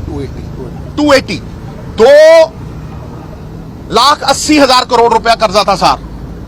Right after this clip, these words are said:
ਇਹ ਕਿੰਨੇ ਸਾਲਾਂ 'ਚ? ਇਹ ਚੌਵੀ ਤੋਂ ਪੱਚੀ ਸਾਲਾਂ ਦੇ ਵਿੱਚ, ਨਮ-, ਉੱਨੀ ਸੌ ਅਠਾਨਵੇਂ ਤੋਂ ਸ਼ੁਰੂ ਹੋਇਆ। In twenty-five years, the loan on Punjab was two lakhs eighty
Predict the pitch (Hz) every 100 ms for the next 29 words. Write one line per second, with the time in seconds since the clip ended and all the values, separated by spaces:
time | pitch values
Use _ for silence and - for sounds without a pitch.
0 | - - - - - - - - - -
1 | 302 320 302 311 311 311 320 320 294 -
2 | - - - - - - - - - -
3 | 523 - - - 269 269 302 320 302 -
4 | 269 247 208 190 165 151 165 185 220 190
5 | 247 247 269 220 269 294 285 285 277 220
6 | 127 - - - - - - - - -
7 | - - 294 285 269 311 302 - 359 349
8 | 262 285 285 269 254 - - - - -
9 | - - - - - - - - - -
10 | - 285 247 240 262 294 302 254 277 262
11 | 240 208 214 226 226 - - - 202 240
12 | 277 - - - 311 349 277 220 - -
13 | - - - - - - - - - -
14 | - 302 330 330